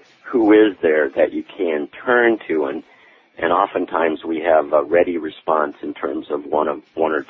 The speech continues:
two people that we've relied upon a great deal in our lives.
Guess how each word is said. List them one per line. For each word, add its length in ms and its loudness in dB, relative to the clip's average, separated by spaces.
two 100 -8
people 380 -4
that 180 -2
we've 220 -6
relied 380 2
upon 340 -4
a 40 -6
great 300 -6
deal 260 2
in 60 0
our 160 -2
lives. 400 2